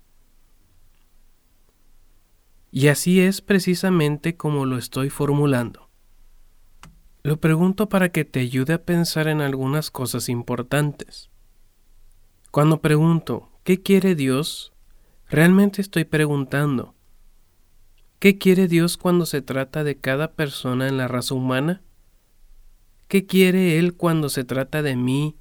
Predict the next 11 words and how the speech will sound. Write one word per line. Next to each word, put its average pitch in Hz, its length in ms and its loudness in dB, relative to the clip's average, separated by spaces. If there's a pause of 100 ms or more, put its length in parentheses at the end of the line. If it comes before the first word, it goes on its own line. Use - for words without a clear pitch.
(200)
y 120 120 0
de 120 120 2
mi 117 140 0
vida 139 500 -2 (240)
y 123 120 0
de 120 120 4
ti 135 480 -6
y 127 140 -6
de 123 100 -4
tu 120 180 -8
vida?". 131 420 -6